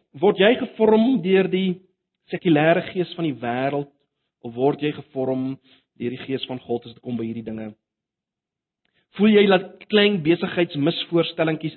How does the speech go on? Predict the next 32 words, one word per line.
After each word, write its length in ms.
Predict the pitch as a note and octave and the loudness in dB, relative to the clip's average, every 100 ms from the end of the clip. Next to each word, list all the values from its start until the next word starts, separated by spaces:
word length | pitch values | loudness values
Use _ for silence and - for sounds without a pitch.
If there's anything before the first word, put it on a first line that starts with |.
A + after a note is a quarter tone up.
| D#3 | -6
is 60 | C#3+ | -4
maar 160 | C#3+ | -4
die 220 | C#3+ D3+ - _ _ _ - - | -2 -4 -4 _ _ _ -16 -8
spelreëls 720 | - E3+ E3+ E3 D#3+ D#3+ D#3 - - | 2 6 6 6 4 2 -2 -10 -8
van 100 | D#3 | -8
die 120 | C#3+ | -6
dag 260 | B2+ C#3 - - _ _ _ _ _ _ _ _ C#3 | -4 -4 -6 -20 _ _ _ _ _ _ _ _ 2
of 220 | C#3+ - - _ _ _ _ _ _ _ _ _ _ _ _ _ - | 2 2 -14 _ _ _ _ _ _ _ _ _ _ _ _ _ -8
sien 120 | C#3+ | -4
jy 80 | C#3 | -2
dit 120 | C3 | -4
as 120 | B2+ | -6
'n 140 | C#3 D3 C#3 | -8 -10 -6
gruwel 300 | C3+ B2+ B2 | -4 -4 -8
voor 140 | B2+ A#2+ | -10 -12
God? 280 | - A#2 _ _ _ _ _ _ _ _ _ | -10 -12 _ _ _ _ _ _ _ _ _
En 80 | E3 | -8
baie 200 | F3 G3+ | -4 -2
maklik, 400 | F#3 F#3 - E3+ _ _ _ - | -2 -4 -4 -8 _ _ _ -12
broers 180 | D3+ D#3+ | -8 -8
en 60 | |
susters, 400 | - D#3+ - D3 | -8 -12 -12 -16
beweeg 360 | - C3 D#3+ E3 | -14 -4 -4 -4
ons 200 | E3 - | -10 -8
oor, 280 | E3 C3+ A#2+ | -4 -2 -4
né? 160 | C#3+ C3+ | -8 -8
Ons 160 | B2+ | -12
word 220 | C#3+ D3 | -12 -12
so 100 | - | -10
beïnvloed, 440 | E3+ E3+ E3+ - - | -10 -6 -8 -8 -14
ons, 160 | B2 _ | -14 _
ons 240 | B2 C#3+ | -18 -18